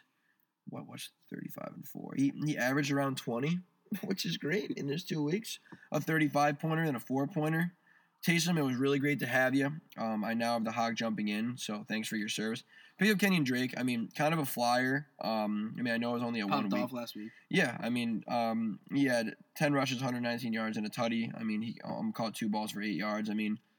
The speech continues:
Speaker 1: don't think it, like, it could, it's gonna last that much longer, but I mean
Speaker 2: But J K back there, you know.
Speaker 1: Yeah, I, I mean, like, if it, like, but for me, if it happens again this week, then, I mean, me just,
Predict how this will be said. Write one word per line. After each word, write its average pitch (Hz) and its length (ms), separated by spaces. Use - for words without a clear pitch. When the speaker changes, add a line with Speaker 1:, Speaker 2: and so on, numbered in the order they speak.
Speaker 1:
don't 175 260
think 180 220
it, - 80
like, 117 180
it 104 160
could, 107 220
it's 110 160
gonna 120 220
last 107 460
that 113 180
much 147 220
longer, 151 380
but 127 140
I 113 100
mean 117 240
Speaker 2:
But 135 100
J 160 180
K 127 200
back 110 280
there, 104 100
you 101 160
know. 98 60
Speaker 1:
Yeah, 180 320
I, 127 180
I - 20
mean, 135 400
like, 135 160
if 135 80
it, 139 240
like, 120 340
but 135 180
for 127 100
me, 131 120
if 123 60
it 123 40
happens 120 320
again 117 260
this 127 180
week, 143 260
then, 123 160
I 110 60
mean, 110 360
me 110 200
just, 113 260